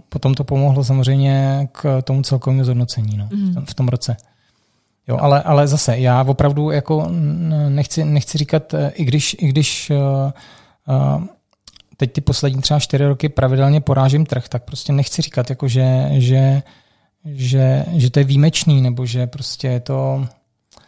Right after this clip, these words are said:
Speaker 1: eh, spíš to beru, spíš to beru, že, že ta metoda funguje,
Speaker 2: Mhm.
Speaker 1: ale stejně je zatím spousta práce a, a stejně si myslím, že z-, zatím je i ho-, hodně moc náhody. Takže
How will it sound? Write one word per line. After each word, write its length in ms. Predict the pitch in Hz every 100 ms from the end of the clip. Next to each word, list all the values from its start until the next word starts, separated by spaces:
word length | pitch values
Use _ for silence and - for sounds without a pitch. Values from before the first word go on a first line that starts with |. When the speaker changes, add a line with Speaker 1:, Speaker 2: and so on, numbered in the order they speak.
| _ _ _
Speaker 1:
eh, 260 | 147 127 135
spíš 200 | - 139
to 100 | 170
beru, 360 | 139 143 160 165
spíš 240 | - 151
to 100 | 180
beru, 300 | 147 147 151
že, 220 | 135 151 151 156 156 156 160 175 180 175 _ _
že 140 | - 151
ta 60 |
metoda 320 | 165 123 131
funguje, 580 | 131 135 123 123 120 147 175
Speaker 2:
Mhm. 280 | 214 196 185 - - _ _ -
Speaker 1:
ale 680 | 127 131 139 143 143 147 151
stejně 300 | - 165 160
je 40 |
zatím 200 | 120 160
spousta 340 | - 135 - 175
práce 460 | 135 127 - 147
a, 300 | 151 139 143 - -
a 120 | - 147
stejně 320 | - 135 143
si 100 | 156
myslím, 240 | 143 156
že 140 | 139 139
z-, 300 | 131 135 143
zatím 260 | 127 127 147
je 60 |
i 180 | 160 151
ho-, 280 | 165 135 147 -
hodně 280 | 117 131
moc 140 | 143 139
náhody. 460 | 131 123 131 110 101 -
Takže 540 | 117 110 117 120 139